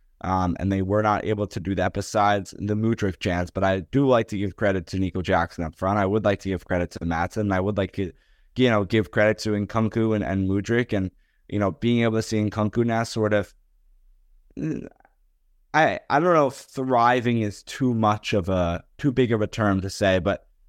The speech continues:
starting to fit in, I guess, with this Chelsea team now coming off of injury. Um, it's a really good thing,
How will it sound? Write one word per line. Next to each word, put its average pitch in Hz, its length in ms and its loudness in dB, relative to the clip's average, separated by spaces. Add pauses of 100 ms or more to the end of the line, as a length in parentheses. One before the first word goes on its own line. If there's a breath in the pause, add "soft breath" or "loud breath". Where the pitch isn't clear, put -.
(220)
starting 135 440 4
to 117 120 -2
fit - 300 0
in, 92 220 0
I 82 140 -2
guess, 76 260 -6
with 90 160 -8
this 92 140 -4
Chelsea 95 420 0
team 90 240 0
now 90 160 0
coming 90 320 0
off 87 180 0
of - 120 -12
injury. 85 500 -2 (280)
Um, 92 280 0
it's - 160 -4
a 98 40 0
really 98 320 2
good 98 240 0
thing, 92 380 -2